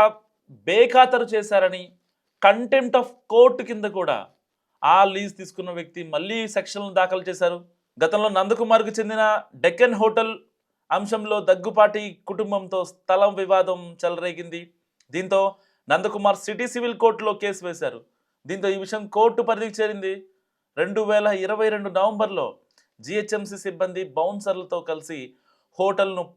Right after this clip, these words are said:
పాక్షికంగా ధ్వంసం చేశారు. ఆ స్థలంలో ఎలాంటి చర్యలకు దిగొద్దన్న హైకోర్టు ఆదేశాలను కూడా లెక్క చేయలేదు. రెండు వేల ఇరవై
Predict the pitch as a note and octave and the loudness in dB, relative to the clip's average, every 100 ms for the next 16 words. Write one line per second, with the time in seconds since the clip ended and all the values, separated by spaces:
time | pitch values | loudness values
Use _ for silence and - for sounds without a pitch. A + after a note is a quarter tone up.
0 | E3+ F#3+ G3 G#3 G3 F#3+ F#3 F3+ F3+ F3+ | 2 2 2 -10 -10 -4 -2 -2 -6 -10
1 | F3 F#3 F#3 F3+ F3+ _ _ _ _ _ | -10 -2 0 -2 -10 _ _ _ _ _
2 | _ _ _ _ _ _ _ D#3+ G#3+ A#3 | _ _ _ _ _ _ _ 6 6 6
3 | A3+ A3 G#3+ G3+ E3+ F3 A3+ B3 B3 G#3 | 4 4 0 -4 0 2 2 2 -8 -4
4 | G#3+ G#3 G3 G3 D#3 F3 F3+ F3 F3 E3 | -4 -4 -6 -8 -10 -10 -4 -4 -4 -4
5 | E3+ G#3 G#3+ G#3+ F#3+ F#3 F#3 F3 E3+ E3 | -2 -2 -4 0 0 0 -6 -8 -8 -6
6 | D#3+ C#3+ D3+ - G#3 G3+ F3+ D#3+ D3 C#3+ | -6 -4 -6 -6 -6 -6 -6 -8 -10 -16
7 | _ _ _ _ _ - F3 G3+ G3+ F#3+ | _ _ _ _ _ -6 -4 0 0 0
8 | F3 F#3+ | -2 -6